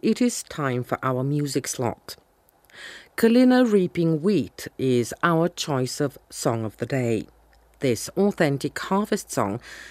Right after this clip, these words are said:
is performed by Lina Momchilova from the village of Lozen,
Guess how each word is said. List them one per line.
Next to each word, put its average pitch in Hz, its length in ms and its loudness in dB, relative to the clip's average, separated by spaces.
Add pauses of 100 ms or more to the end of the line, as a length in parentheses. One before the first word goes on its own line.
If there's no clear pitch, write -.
(140)
is 247 140 4
performed 185 520 2
by 180 280 4
Lina 180 420 4
Momchilova 165 720 2
from 135 280 -2
the 185 80 -2
village 151 340 0
of 147 220 -2
Lozen, 135 640 -2